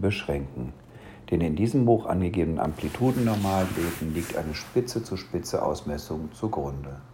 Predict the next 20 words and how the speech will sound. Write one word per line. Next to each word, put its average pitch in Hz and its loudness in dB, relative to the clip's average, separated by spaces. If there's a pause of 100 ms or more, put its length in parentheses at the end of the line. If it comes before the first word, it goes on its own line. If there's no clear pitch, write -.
(720)
Hintergrund. 69 0
Reizbar 104 4
ein 95 2
Nerv 117 2
an 87 -4
verschiedenen 82 -4
Stellen 95 0
kann 82 -2
man 82 0
fast - -4
regelhaft, 98 -2
mit 78 -6
Ausnahme 90 -4
von 76 -6
Innervationsanomalien, 82 -4 (520)
feststellen, 85 0 (580)
dass - 2
die - -4
Amplitude 78 -2
des 120 0